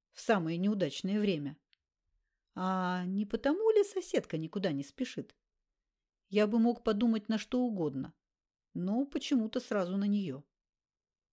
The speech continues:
Вдруг сама проехалась, а потом там сломала кабинку.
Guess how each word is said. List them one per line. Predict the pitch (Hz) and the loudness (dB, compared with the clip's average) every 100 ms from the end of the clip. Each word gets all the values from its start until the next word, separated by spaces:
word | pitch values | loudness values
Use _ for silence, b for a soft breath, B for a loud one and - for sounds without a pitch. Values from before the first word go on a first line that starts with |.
| _ | _
Вдруг | 185 214 415 415 | 0 4 4 4
сама | - 202 156 | 2 4 2
проехалась, | - 190 339 330 170 160 | 2 2 2 2 -2 -2
а | 170 | -6
потом | - 262 262 B B B | 2 4 4 B B B
там | 202 202 - _ | -2 -2 -4 _
сломала | - 226 202 156 143 | 0 4 4 2 0
кабинку. | - 170 147 147 - 151 | 0 0 0 -8 -10 -16